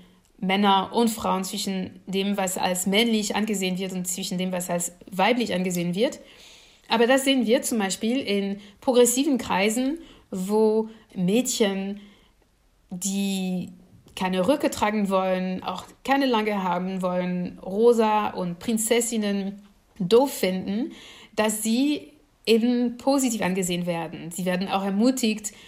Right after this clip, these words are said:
weiter in diese Richtung zu gehen, weil sie eben als kleine Feministinnen angesehen werden, als mutige Kinder.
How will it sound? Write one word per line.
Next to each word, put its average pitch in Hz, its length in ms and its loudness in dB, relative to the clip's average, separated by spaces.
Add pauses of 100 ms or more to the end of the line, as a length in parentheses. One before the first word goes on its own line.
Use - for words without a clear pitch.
weiter 214 420 2
in 202 60 -2
diese 190 260 -2
Richtung 220 300 0
zu - 140 -8
gehen, 175 260 -6
weil 180 140 -2
sie 185 200 -4
eben 196 220 -2
als 180 320 -4
kleine 185 260 -2
Feministinnen 202 640 2
angesehen 165 480 -4
werden, - 460 -10 (340)
als - 220 -4
mutige 208 380 2
Kinder. 202 440 -2